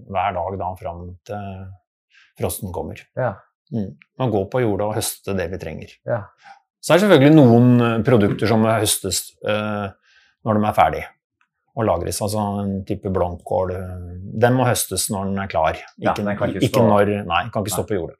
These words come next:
Speaker 1: Da blir den ødelagt.
Speaker 2: Ja.
Speaker 1: Så det er, det er noen sånne varer, men det er, vi har veldig mange varer som kan stå på jordet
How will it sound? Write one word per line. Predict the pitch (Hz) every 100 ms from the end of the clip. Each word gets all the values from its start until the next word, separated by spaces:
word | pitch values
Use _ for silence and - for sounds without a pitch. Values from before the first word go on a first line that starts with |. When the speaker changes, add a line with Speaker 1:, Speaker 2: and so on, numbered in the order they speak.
| -
Speaker 1:
Da | 110
blir | 120
den | 87
ødelagt. | 76 - _ -
Speaker 2:
Ja. | 104 - _ _ -
Speaker 1:
Så | 147
det | 135 139
er, |
det | 139
er | 147
noen | 107 107
sånne | 107 98
varer, | 95 117 165
men | 143
det | 143
er, | 139 -
vi |
har | 139 156
veldig | 160 160 98 117
mange | 139 120
varer | 120 107 202 254 - _ _ _ -
som | 139 139 131
kan | 113 -
stå | 131 - 104 117 127
på | 131
jordet | 107